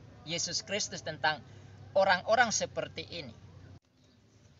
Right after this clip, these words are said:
Orang-orang seperti Ustadz Fadli Taslim ini, Tuhan Yesus katakan di dalam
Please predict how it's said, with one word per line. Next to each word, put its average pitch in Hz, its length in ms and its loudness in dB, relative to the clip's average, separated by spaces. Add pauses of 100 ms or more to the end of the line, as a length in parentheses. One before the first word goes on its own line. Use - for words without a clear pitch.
(2000)
Orang-orang 285 720 10
seperti 269 720 4
Ustadz 233 540 2
Fadli 208 400 -2
Taslim 196 640 -2
ini, 185 480 -4 (1400)
Tuhan 254 260 4
Yesus 262 400 8
katakan 185 680 4 (260)
di 180 160 -8
dalam 220 320 8